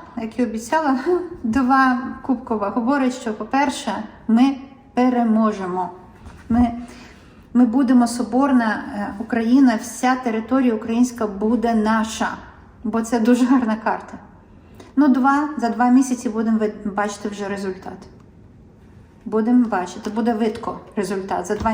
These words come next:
місяці. К-, м, номер два буде в цьому, задіяний номер два. І ще візьму карту на пораду. На пораду у нас тут лицар-захисник.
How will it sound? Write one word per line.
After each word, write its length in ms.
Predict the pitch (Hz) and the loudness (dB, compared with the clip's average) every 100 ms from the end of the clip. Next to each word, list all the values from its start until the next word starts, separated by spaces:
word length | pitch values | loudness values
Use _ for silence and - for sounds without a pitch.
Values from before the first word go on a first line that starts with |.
| 196 | -2
місяці. 380 | 196 - - - - - - - - | -8 -12 -16 -20 -20 -20 -20 -20 -10
К-, 160 | - - | -8 -4
м, 220 | 220 214 | -2 2
номер 340 | 226 302 285 247 | 4 6 4 2
два 300 | 214 208 180 | 2 2 2
буде 260 | 185 180 180 | -4 -6 -8
в 40 | |
цьому, 360 | 180 - 175 180 - - - | -8 -8 -6 -6 -10 -14 -8
задіяний 580 | 202 208 240 262 247 233 | -4 0 2 6 6 4
номер 260 | 202 190 180 | 0 -4 -6
два. 180 | 180 185 - - - - | -8 -8 -10 -20 -18 -10
І 40 | |
ще 240 | 214 - 247 | -8 -2 0
візьму 260 | 214 220 | 0 -2
карту 320 | 214 202 - 214 | -2 -4 -4 -4
на 140 | 220 | -2
пораду. 640 | - 247 202 180 180 254 302 - - - - - - - - - - - | 0 -2 0 -4 -2 -4 -4 -10 -20 -20 -20 -20 -20 -20 -20 -20 -20 -6
На 140 | 220 | -2
пораду 420 | 226 233 254 277 269 | -2 0 2 2 4
у 20 | |
нас 220 | 254 254 | 4 4
тут 220 | 269 254 | -2 0
лицар-захисник. 960 | 254 277 285 247 254 254 247 247 254 - | 0 0 -2 -2 0 -2 0 2 2 0